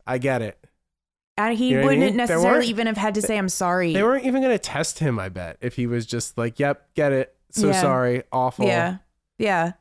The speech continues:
Speaker 1: Moving, moving on, since being on T V is so important to him that
Speaker 2: He doubles down.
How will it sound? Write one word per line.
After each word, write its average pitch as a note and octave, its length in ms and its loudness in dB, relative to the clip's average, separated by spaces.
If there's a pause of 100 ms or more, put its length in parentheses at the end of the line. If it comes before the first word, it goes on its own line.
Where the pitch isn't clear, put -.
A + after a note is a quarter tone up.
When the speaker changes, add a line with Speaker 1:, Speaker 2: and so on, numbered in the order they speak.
(140)
Speaker 1:
Moving, D3+ 420 0
moving E3+ 380 2
on, C3+ 340 2
since B2+ 260 -4
being C#3+ 240 0
on F#3 120 2
T F#3+ 160 -4
V G3 180 0
is B2+ 100 0
so D3+ 280 0
important F3+ 400 0
to A#2 100 -2
him A#2 380 0
that A2 280 -4 (520)
Speaker 2:
He G#3 100 0
doubles G#3 420 0
down. F3+ 520 -2